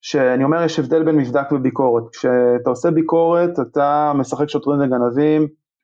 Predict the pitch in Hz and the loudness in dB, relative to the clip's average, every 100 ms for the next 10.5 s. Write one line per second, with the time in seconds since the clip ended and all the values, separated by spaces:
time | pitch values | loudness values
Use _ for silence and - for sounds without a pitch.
0 | - 139 135 117 123 131 123 - - - | -2 0 0 0 -2 -2 -4 -8 -16 -18
1 | - 117 139 131 117 170 170 165 - _ | -20 -4 -2 -2 -2 0 0 -2 -8 _
2 | _ _ _ - 120 131 127 127 120 127 | _ _ _ -16 -4 0 2 0 0 -4
3 | - 123 117 147 131 131 131 123 143 147 | -6 -6 0 0 0 -4 -4 0 0 0
4 | 147 156 151 156 165 170 156 127 123 120 | 0 0 0 0 0 0 -2 -2 -2 -2
5 | - 151 170 165 147 143 _ _ - 147 | 0 0 2 2 0 -4 _ _ -6 -4
6 | 135 - 127 131 135 117 113 139 165 185 | -2 -2 -2 -2 0 0 0 0 0 0
7 | 143 135 208 247 220 214 190 165 143 135 | -2 0 2 2 2 2 2 2 2 0
8 | - 147 175 147 139 - 117 113 180 165 | 0 2 4 2 0 -2 -4 0 -2 0
9 | 151 139 131 117 123 139 139 - 135 175 | 0 2 0 0 -2 -2 -2 -2 -2 -2
10 | 139 131 127 143 143 | -4 -2 0 0 0